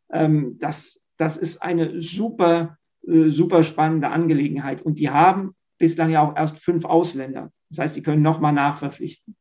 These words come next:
Klar haben sie ihre Big Three aus der Vorsaison verloren. Copain, Obst, Ossetkowski.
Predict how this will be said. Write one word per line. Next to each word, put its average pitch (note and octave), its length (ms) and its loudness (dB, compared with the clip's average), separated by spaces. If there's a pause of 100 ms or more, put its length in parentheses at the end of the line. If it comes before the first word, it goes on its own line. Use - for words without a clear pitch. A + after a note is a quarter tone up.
(140)
Klar F#3 480 4 (300)
haben D#3+ 160 4
sie E3 160 8
ihre D3+ 160 4
Big - 280 2
Three F3 280 6
aus D#3+ 160 0
der D3 80 -4
Vorsaison D3+ 520 0
verloren. E3 540 2
Copain, D#3+ 480 2 (340)
Obst, E3 500 6
Ossetkowski. D3+ 880 0